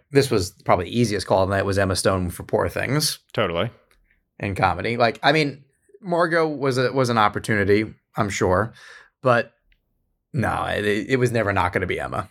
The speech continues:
Speaker 2: Yeah, agreed.
Speaker 1: The, yeah. Uh, actor in a comedy, Paul Giamatti. That was also a very easy call when you look at the lineup.
Speaker 2: Mm-hmm.
Speaker 1: Also, like, <sighs>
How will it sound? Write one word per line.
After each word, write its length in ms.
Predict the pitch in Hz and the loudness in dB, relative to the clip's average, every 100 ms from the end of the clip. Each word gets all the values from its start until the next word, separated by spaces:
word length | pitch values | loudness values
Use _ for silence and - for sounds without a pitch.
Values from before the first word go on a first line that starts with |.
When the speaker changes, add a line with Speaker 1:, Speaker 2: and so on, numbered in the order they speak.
| _ | _
Speaker 2:
Yeah, 160 | - - - _ _ - | -4 -4 -6 _ _ -12
agreed. 340 | 98 87 87 - _ _ - | -8 -8 -8 -12 _ _ -2
Speaker 1:
The, 260 | 123 120 - _ _ | 0 0 -2 _ _
yeah. 180 | - - - - - - | -6 -6 -10 -18 -18 -12
Uh, 380 | - 117 110 104 - | -2 0 2 0 0
actor 380 | 131 135 139 127 | -2 0 -2 -2
in 60 | |
a 40 | 123 | 0
comedy, 460 | 135 123 117 120 | 2 2 2 0
Paul 240 | - 101 92 | 0 -2 -2
Giamatti. 440 | 104 117 143 139 | -2 2 4 2
That 120 | 117 90 | 0 -2
was 100 | 98 | 0
also 420 | 98 101 101 98 | 0 0 0 0
a 80 | 101 90 | -2 -2
very 260 | 104 107 | 2 2
easy 260 | 110 117 117 | 2 0 0
call 220 | 139 131 | 2 2
when 80 | 110 | 0
you 80 | 101 | -6
look 120 | 95 | -6
at 100 | 92 | -8
the 60 | 107 | -6
lineup. 440 | 147 151 151 147 | -2 0 -2 -4
Speaker 2:
Mm-hmm. 360 | 104 107 107 120 - _ _ _ _ _ _ _ _ | -10 -8 -6 -8 -12 _ _ _ _ _ _ _ _
Speaker 1:
Also, 540 | 104 107 113 107 95 - | -4 -2 0 0 -2 -2
like, 320 | 98 98 - _ _ _ _ _ _ _ _ _ _ _ _ _ _ _ | 0 0 -2 _ _ _ _ _ _ _ _ _ _ _ _ _ _ _
<sighs> 40 | - | -14